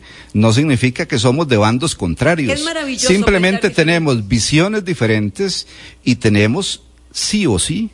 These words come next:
Speaker 1: como país, que aprender a ser tolerantes, a disentir.
Speaker 2: Sí, señor.
Speaker 1: Y dependiendo, yo coincido con usted completamente, que este es el año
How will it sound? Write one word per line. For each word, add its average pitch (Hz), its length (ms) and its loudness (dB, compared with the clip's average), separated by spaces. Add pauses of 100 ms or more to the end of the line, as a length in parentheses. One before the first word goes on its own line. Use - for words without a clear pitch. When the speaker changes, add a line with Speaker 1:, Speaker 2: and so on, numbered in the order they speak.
(120)
Speaker 1:
como 110 280 0
país, 117 520 -2
que 127 140 2
aprender 107 420 2
a 131 60 0
ser 101 180 -4
tolerantes, 90 880 -2 (200)
a 76 120 0
disentir. 73 720 -4 (200)
Speaker 2:
Sí, 214 60 -14
señor. 185 320 -10 (140)
Speaker 1:
Y 165 160 4
dependiendo, 165 880 2
yo 175 180 -2
coincido 160 440 -2
con 107 140 -2
usted 123 240 -2
completamente, 101 880 0
que 120 180 2
este 98 420 0
es 98 160 2
el 90 120 2
año 104 380 0